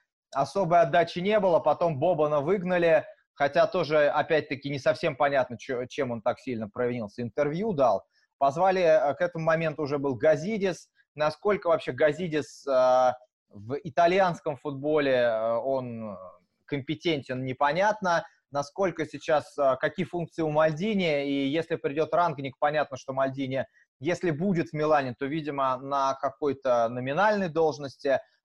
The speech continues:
А что из себя будет представлять Рангник в Милане, который требует всю полноту власти? В общем,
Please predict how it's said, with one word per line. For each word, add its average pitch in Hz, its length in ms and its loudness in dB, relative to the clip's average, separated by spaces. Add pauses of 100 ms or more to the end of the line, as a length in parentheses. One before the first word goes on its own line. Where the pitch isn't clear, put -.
А 147 160 2
что 208 360 -2
из 175 180 -2
себя 160 340 2
будет 139 300 -6
представлять 139 560 -2
Рангник 170 560 0
в 143 40 -16
Милане, 143 640 0 (260)
который 143 340 -2
требует 143 440 0
всю 139 160 -10
полноту 127 460 -4
власти? 123 320 -2
В 143 60 0
общем, 175 340 -2